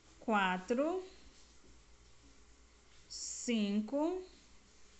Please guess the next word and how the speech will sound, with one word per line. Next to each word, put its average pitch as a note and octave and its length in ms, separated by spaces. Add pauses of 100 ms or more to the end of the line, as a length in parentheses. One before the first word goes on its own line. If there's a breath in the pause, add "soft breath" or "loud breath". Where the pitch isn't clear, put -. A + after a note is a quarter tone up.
(1400)
seis, G3+ 1300